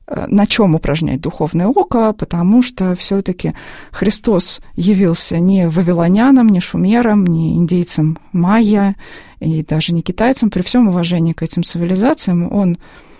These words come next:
родился, а, в среде, э, эллинизированного иудейства. Э, Новый Завет написан эллинизированными иудеями. Здесь важны обе части, да, что это иудеи, что они эллинизированы на греческом языке.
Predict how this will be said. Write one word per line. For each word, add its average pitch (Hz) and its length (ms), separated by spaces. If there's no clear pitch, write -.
родился, 180 720
а, 160 420
в 175 260
среде, 180 500
э, 170 220
эллинизированного 214 1120
иудейства. 208 840
Э, 165 140
Новый 190 440
Завет 160 640
написан 175 640
эллинизированными 185 1000
иудеями. 180 380
Здесь 190 240
важны 202 260
обе 220 200
части, 156 260
да, 214 120
что - 160
это 160 240
иудеи, 185 340
что - 180
они 156 180
эллинизированы 190 800
на 170 120
греческом 190 480
языке. 156 440